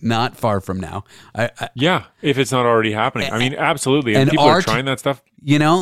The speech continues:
Speaker 1: like,
Speaker 2: Yeah.
Speaker 1: I, the, and, and, uh, even this, like, uh, being a performer, I, <laughs> I'm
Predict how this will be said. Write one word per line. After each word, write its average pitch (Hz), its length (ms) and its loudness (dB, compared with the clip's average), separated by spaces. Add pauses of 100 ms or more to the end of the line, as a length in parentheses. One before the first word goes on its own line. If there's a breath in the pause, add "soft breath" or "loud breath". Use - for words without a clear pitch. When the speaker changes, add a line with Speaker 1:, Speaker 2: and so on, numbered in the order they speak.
Speaker 1:
like, 147 160 -2
Speaker 2:
Yeah. 160 160 0
Speaker 1:
I, 135 680 -8
the, 160 240 0
and, 156 240 0
and, 160 320 0
uh, 151 300 -2
even 170 340 2
this, 180 400 0
like, 117 280 0
uh, 113 240 2
being 131 260 2
a 131 60 0
performer, 139 720 0
I, 117 180 -4
<laughs> - 20 -4
I'm - 320 -2